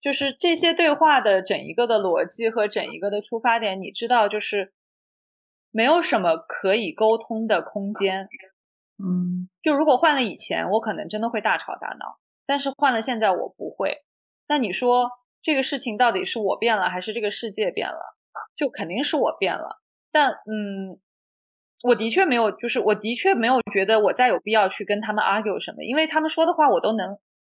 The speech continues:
Speaker 1: 我都知道。
Speaker 2: 嗯。
Speaker 1: 但是换了以前，十年前我都不是这样的，就是跟我认为就是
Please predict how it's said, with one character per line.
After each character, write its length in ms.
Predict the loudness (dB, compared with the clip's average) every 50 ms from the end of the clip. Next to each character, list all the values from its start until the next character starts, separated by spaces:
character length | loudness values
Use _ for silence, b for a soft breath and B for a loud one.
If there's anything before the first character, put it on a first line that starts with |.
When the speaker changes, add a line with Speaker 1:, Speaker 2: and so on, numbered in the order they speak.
| _ _ _
Speaker 1:
我 100 | -4 0
都 120 | 0 0 0
知 240 | 0 0 0 2 4
道。 280 | 4 4 2 2 -2 -6 -12 _ _ _ _ _ _ _ _ -10 -6
Speaker 2:
嗯。 200 | -2 0 2 2
Speaker 1:
但 100 | 2 2
是 80 | 2 2
换 180 | 2 4 4
了 80 | 4 4
以 100 | 2 -2
前， 220 | -4 -4 -2 -2
十 220 | -2 -2 -4 -2 0
年 200 | 2 2 2 0
前 160 | 0 0 2
我 80 | 2 2
都 100 | 0 -2
不 140 | -4 -6
是 140 | -10 -8 -6
这 80 | -4 -2
样 180 | -2 -2 -4
的， 140 | -6 -8 -8 _ _ _ _ _ _
就 100 | _ -8
是 140 | -6 -4 -2
跟 540 | 2 2 4 4 2 0 -2 -6 -8 -10 -14 _ _ _ _
我 220 | 0 2 2 4
认 240 | 4 4 2 2 4
为 400 | 2 2 2 0 -2 -4 -8 _ _ _ _ _ _ _ _ _
就 140 | -4 -4 -2
是 520 | -2 -2 -2 -2 -2 -2 -2 -4 -6 -8